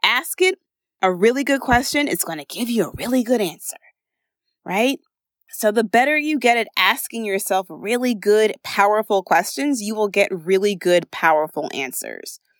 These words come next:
Okay? So Lorraine asked herself a really good, powerful question, and she came back with these seven things that she wanted to experience on her vacation.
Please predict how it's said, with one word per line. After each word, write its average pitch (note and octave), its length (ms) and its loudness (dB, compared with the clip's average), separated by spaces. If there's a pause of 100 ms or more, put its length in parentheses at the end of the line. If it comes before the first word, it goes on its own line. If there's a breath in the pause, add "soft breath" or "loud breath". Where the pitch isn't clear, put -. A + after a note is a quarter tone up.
(360)
Okay? F3+ 320 0 (180)
So - 180 -2
Lorraine A#3+ 440 2
asked G#3+ 340 0
herself A3+ 380 0
a G3+ 80 2
really F#3+ 460 2
good, F#3+ 360 2
powerful E3+ 540 0
question, C4+ 520 -2 (360)
and G3 240 2
she - 180 -4
came F#3+ 400 0
back F3+ 260 2
with F3+ 140 0 (140)
these F#3 340 -4
seven E3 460 2
things F#3 400 0
that - 120 -8
she - 200 -4
wanted E3 300 0
to G3+ 120 0
experience E3 720 -2 (100)
on E3 260 2
her D#3 140 -4
vacation. E3+ 760 -2